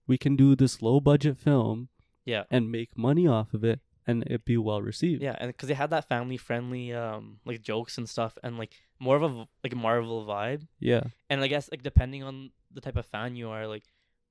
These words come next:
Speaker 2: if you want the Marvel stuff, you're like, "Okay, let's go." At least, like, there's some direction to it.
Speaker 1: Yeah.
Speaker 2: But then if you want, like, the nitty-gritty stuff, you're kinda like, "Man, like,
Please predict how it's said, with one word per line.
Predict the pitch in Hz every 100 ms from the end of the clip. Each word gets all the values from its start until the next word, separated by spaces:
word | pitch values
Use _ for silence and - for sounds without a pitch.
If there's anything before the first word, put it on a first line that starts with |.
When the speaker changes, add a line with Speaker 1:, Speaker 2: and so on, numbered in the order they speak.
| -
Speaker 2:
if | 123
you | 127
want | 117 127
the | 139
Marvel | 117 113 110 110 107 107
stuff, | - 107 107 _
you're | - 113
like, | 110
"Okay, | 113 -
let's | 107 -
go." | - 113
At |
least, | 110 -
like, | 113
there's | - 107
some | 113 107
direction | 104 107 - 127
to | 123 147
it. | 156 _ _ _
Speaker 1:
Yeah. | 131 117 117 _
Speaker 2:
But | 113 -
then | 117 113 110 107 - _ _
if | 123
you | 127
want, | 120 120
like, | 117
the |
nitty-gritty | 110 110 110 110 110
stuff, | 107 107
you're | 107
kinda | 110
like, | 101 107
"Man, | 110 110 110
like, | 104